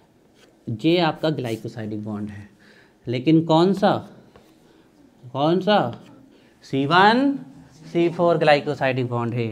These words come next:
ध्यान रखिएगा। तो this is सी वन सी फ़ोर ग्लाइकोसाइडिक साइड इज बॉन्ड।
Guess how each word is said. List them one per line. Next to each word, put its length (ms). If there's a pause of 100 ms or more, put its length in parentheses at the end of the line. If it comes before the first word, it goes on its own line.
ध्यान 260
रखिएगा। 420 (600)
तो 100
this 320
is 200 (1600)
सी 320
वन 360 (880)
सी 360
फ़ोर 520 (2250)
ग्लाइकोसाइडिक 1200 (2250)
साइड 520
इज 220 (1800)
बॉन्ड। 380